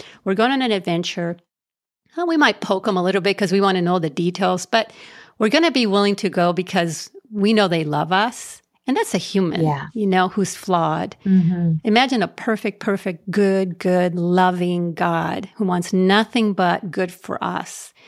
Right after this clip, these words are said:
Speaker 1: Then
Speaker 2: Yeah.
Speaker 1: it's so wonderful to let go of control. And then it's freeing and peace-giving and joyful. We can actually experience joy even in the suffering. Like, when we're going through a hard time, we might say,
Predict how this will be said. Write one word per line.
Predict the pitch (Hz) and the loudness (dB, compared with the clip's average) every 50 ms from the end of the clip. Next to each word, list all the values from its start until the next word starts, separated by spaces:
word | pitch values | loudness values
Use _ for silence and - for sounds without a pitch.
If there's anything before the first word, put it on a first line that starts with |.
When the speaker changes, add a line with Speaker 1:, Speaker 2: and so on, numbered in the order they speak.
| - - - - - - _ _ _ _ - | -20 -20 -20 -20 -20 -20 _ _ _ _ -12
Speaker 1:
Then | 170 165 196 196 190 190 190 185 - - | -8 -4 0 2 2 2 2 0 -4 -6
Speaker 2:
Yeah. | - 175 208 208 | -2 0 0 0
Speaker 1:
it's | 208 - | 0 -2
so | - - - - - 214 196 190 | -8 -12 -10 -6 -2 0 0 0
wonderful | 175 165 175 175 175 165 160 - - 156 160 | 2 2 2 2 2 0 -2 -4 -4 -4 -4
to | - - 180 | -4 -6 -4
let | 165 160 165 165 165 - | -2 0 -2 -2 -2 -2
go | - 175 170 165 165 | 0 0 2 2 0
of | 170 - - | -2 -4 -6
control. | - 180 151 - - - 160 156 156 156 | -6 -6 -6 -4 -4 -2 -2 -2 0 0
And | 160 160 175 | 0 0 0
then | 180 175 | 0 0
it's | 170 170 - | 0 -4 -8
freeing | - - - 220 220 226 214 196 180 160 156 151 170 - 320 | -12 -4 0 2 2 4 4 4 2 2 0 -2 -4 -4 -6
and | 175 165 - | -6 -6 -6
peace-giving | - - 196 196 185 - - - - 196 165 151 180 165 160 160 165 - - | -6 -4 -2 -2 -2 -2 -6 -6 -4 -4 -2 -2 -2 -2 -2 -2 -4 -4 -4
and | - 175 165 160 151 | -4 -2 -2 -2 -2
joyful. | 147 147 165 170 190 196 220 240 - - - 185 - - - - | 0 0 2 2 2 2 2 0 -2 -6 -10 -10 -8 -8 -8 -6
We | 220 | -4
can | - 196 | -2 -2
actually | 202 196 - 240 226 | -2 -2 -2 -2 -2
experience | - - - - - 202 190 185 185 175 - | -2 -4 -8 -4 -2 0 0 0 -2 -4 -6
joy | - - 175 175 175 170 170 170 165 165 - _ _ _ _ _ _ _ | -4 -2 0 0 2 0 0 -2 -4 -6 -10 _ _ _ _ _ _ _
even | - 208 214 220 214 214 202 | 0 2 2 4 4 2 2
in | 196 180 | 2 0
the | 165 170 | 0 -2
suffering. | - - - 180 - - - 185 - 214 | -4 -4 -4 -6 -4 -6 -8 -8 -6 -4
Like, | 208 196 185 180 - | -2 -2 -2 0 2
when | 196 190 | 2 2
we're | 190 185 | 2 2
going | 185 220 214 202 208 | 2 2 2 2 0
through | 202 - 185 | 0 -2 -4
a | 180 | -2
hard | 170 185 170 160 - | -2 -2 -4 -4 -4
time, | - - 185 175 175 175 175 | -4 -2 -2 0 0 0 0
we | 180 190 | 0 0
might | 202 190 180 185 - | 0 0 0 -2 -4
say, | - - 180 175 175 175 175 | -2 0 0 0 0 -2 -4